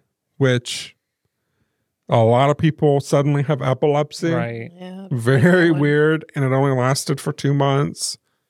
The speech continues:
Speaker 2: Do we
Speaker 1: Kind of
Speaker 2: know
Speaker 1: odd.
Speaker 2: if it affected men, women, children more, or
Speaker 1: Well, the
Speaker 2: who?
Speaker 1: <sighs>
Speaker 2: Was it all
Speaker 1: It sounded like it
Speaker 2: people?
Speaker 1: was mostly women, and but, but again, it may just sound that way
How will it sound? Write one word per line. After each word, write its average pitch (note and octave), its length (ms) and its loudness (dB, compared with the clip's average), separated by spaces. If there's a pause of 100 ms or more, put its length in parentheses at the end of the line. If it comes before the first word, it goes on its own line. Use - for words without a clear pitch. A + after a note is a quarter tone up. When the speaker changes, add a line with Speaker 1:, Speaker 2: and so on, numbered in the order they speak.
Speaker 2:
Do E3+ 120 -2
we F3 40 0
Speaker 1:
Kind D3 120 4
of D3 80 2
Speaker 2:
know A#2+ 480 2
Speaker 1:
odd. E3+ 80 -12
Speaker 2:
if D3+ 200 -6
it D3 100 -2
affected C3+ 800 -6
men, C3 420 0
women, C3 400 -4
children C3 840 -8
more, C3+ 460 -2
or A2 520 -6
Speaker 1:
Well, D3+ 60 6
the E3 80 2
Speaker 2:
who? B2+ 300 -8 (160)
Speaker 1:
<sighs> - 80 -14 (1700)
Speaker 2:
Was B2+ 140 -8
it B2+ 100 -2
all A#2+ 100 0
Speaker 1:
It F#3 140 4
sounded F4 420 2
like F3 180 4
it - 20 -10
Speaker 2:
people? D#3 120 2
Speaker 1:
was B2+ 140 -2
mostly C3+ 460 0
women, C#3+ 600 -4 (140)
and C3+ 480 0
but, D#3+ 280 0
but D#3+ 240 2
again, D#3 640 0 (1120)
it D3+ 140 2
may E3 440 2
just D#3 340 0
sound C#3 360 0
that G#3 200 0
way A#3 380 -2